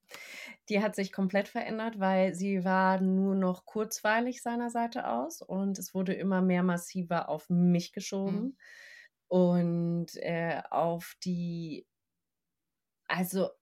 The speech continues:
Speaker 1: wenn man, ich, ich glaube, man kann sich das nicht vorstellen, wenn man jeden Tag gedemütigt wird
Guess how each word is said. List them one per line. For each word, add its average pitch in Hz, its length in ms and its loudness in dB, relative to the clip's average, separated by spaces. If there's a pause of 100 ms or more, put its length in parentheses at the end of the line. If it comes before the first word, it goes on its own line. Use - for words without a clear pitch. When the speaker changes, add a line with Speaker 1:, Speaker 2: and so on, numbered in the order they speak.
(120)
Speaker 1:
wenn 190 240 2
man, 196 420 0
ich, 170 160 -6
ich - 160 -12
glaube, 196 180 0
man 196 80 -2
kann 208 160 -4
sich 208 120 -6
das 185 160 -6
nicht 185 140 -2
vorstellen, 185 320 0
wenn 180 80 2
man 170 120 2
jeden 190 260 -2
Tag 190 220 -4
gedemütigt 170 720 -2
wird - 280 -14